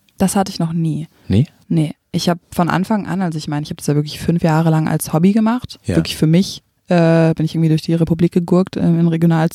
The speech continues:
Speaker 1: von mehreren Regionalzügen <laughs> für ein Abendessen. Ähm, ich, ähm, hab, schreib, also ich, ich glaube, ich hab gar nicht die Option, ähm, e-, ich, entweder kryptisch oder nicht kryptisch zu schreiben, sondern ich schreibe über Dinge,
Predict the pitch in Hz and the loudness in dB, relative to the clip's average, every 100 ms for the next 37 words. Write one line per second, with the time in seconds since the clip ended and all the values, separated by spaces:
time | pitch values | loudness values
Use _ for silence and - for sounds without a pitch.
0 | - 170 165 - - - 160 170 175 175 | -2 0 0 -2 -18 -4 0 2 2 2
1 | 170 160 185 196 190 208 196 175 - 165 | 2 2 2 2 2 4 2 0 -2 0
2 | 151 185 196 - 202 - - - - - | 2 0 0 0 -2 -2 -20 -20 -20 -20
3 | - 165 165 165 165 170 170 - - _ | -2 2 4 4 4 4 0 -8 -20 _
4 | - - 170 - - - _ - 156 156 | -4 -2 -2 -6 -14 -16 _ -2 0 2
5 | 156 156 156 185 _ _ - 170 - _ | 2 2 -2 -6 _ _ -6 -6 -6 _
6 | _ _ _ - - 165 175 - 156 160 | _ _ _ -10 -4 -2 -2 -2 -4 -4
7 | - - - - - 165 165 - 190 - | -10 -20 -20 -20 -4 -2 -2 -2 -8 -4
8 | 165 165 - - - - 175 170 170 170 | 0 0 0 -8 -10 -6 0 2 4 4
9 | 175 _ _ _ _ _ - 151 151 - | 2 _ _ _ _ _ -8 -2 -2 -2
10 | - 156 - - - 156 160 156 170 - | -4 -6 -10 -10 -2 0 0 -2 -4 -2
11 | 165 165 170 - 170 - - - - 143 | 0 2 2 0 -6 -6 -8 -6 -4 -2
12 | 156 156 151 151 151 147 143 - 160 160 | 0 2 2 2 2 0 -2 -2 -2 -2
13 | 160 156 160 156 151 151 | -2 0 2 4 4 2